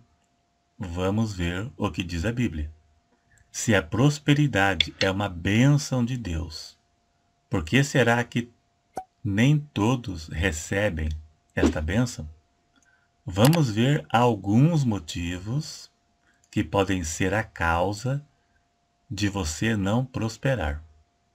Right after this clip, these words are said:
Israel, no tempo da lei, a bênção de Deus era a base da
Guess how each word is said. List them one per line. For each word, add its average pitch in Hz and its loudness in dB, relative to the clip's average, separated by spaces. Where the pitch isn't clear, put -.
Israel, 120 4
no 113 0
tempo 120 0
da 92 0
lei, 85 0
a 92 0
bênção 92 0
de 82 -4
Deus 107 -2
era 104 2
a 107 2
base 95 0
da 95 0